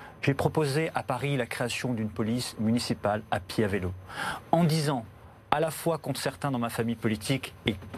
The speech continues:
contre l'avis de Madame Hidalgo, dans un débat sur B F M d'ailleurs, euh, T V en deux mille treize,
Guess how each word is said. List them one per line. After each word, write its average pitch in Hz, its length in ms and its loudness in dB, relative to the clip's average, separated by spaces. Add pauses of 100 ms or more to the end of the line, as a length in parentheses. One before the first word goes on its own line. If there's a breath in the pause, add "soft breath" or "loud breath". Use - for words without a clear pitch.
(160)
contre 143 280 4
l'avis 120 200 2
de 120 60 0
Madame 110 240 0
Hidalgo, 117 240 0
dans 131 180 0
un 139 40 2
débat 147 200 0
sur - 200 -2
B 135 160 0
F - 140 -6
M 123 160 -2
d'ailleurs, 107 380 0 (540 loud breath)
euh, 101 60 2 (100)
T 135 80 4
V 123 160 2
en 107 80 -2
deux 104 120 0
mille 95 120 -2
treize, 95 380 -2